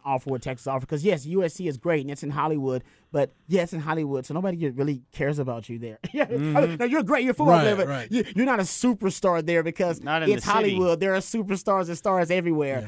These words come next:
Speaker 2: Yeah.
Speaker 1: You know what I mean? In Austin, which is now a pop culture mecca of the world, one of them. You know what I mean? Like, you can be the biggest star at,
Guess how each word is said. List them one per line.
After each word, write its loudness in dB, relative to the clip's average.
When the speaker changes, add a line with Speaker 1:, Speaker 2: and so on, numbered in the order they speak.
Speaker 2:
Yeah. -12
Speaker 1:
You 0
know 4
what 4
I -2
mean? 2
In 0
Austin, 0
which -2
is -2
now 0
a 2
pop -2
culture -2
mecca -4
of -2
the -4
world, 0
one 0
of -2
them. -8
You 2
know 2
what 2
I 0
mean? 0
Like, 0
you 0
can 0
be -2
the 0
biggest -4
star 0
at, -2